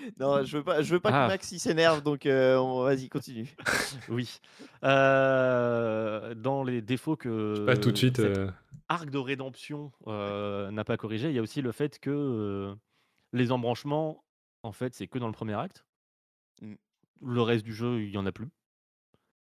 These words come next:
Speaker 2: Euh,
Speaker 1: Ah,
Speaker 2: et c'est
Speaker 1: mais
Speaker 2: con
Speaker 1: tu
Speaker 2: parce que la com du jeu qui disait, « Hey, il y a des embranchements », bah, en fait, ils nous montraient tous les embranchements du premier acte et donc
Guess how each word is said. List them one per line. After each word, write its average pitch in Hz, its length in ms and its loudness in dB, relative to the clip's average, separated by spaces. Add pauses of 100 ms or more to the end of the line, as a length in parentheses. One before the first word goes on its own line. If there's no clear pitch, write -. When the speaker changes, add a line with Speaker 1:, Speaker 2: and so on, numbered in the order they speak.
(100)
Speaker 2:
Euh, 98 240 -4
Speaker 1:
Ah, 151 80 8
Speaker 2:
et 156 60 6
c'est - 140 -4
Speaker 1:
mais 131 80 2
Speaker 2:
con 170 60 2
Speaker 1:
tu 180 100 -4
Speaker 2:
parce 120 180 0
que 120 380 2
la 110 260 2
com 143 280 0
du 123 160 -6
jeu 147 120 0
qui 131 120 -6
disait, « 113 220 -4
Hey, 143 60 0
il - 20 2
y 131 40 4
a 120 40 2
des 113 140 -2
embranchements », 113 360 -4
bah, 107 80 -4
en 90 60 -6
fait, 117 160 -10
ils 107 80 -12
nous 98 80 -8
montraient 98 300 -8
tous 110 80 -10
les 98 80 -8
embranchements 95 300 -12
du 101 60 -10
premier 95 320 -10
acte 151 220 -14
et - 80 -12
donc 107 160 -10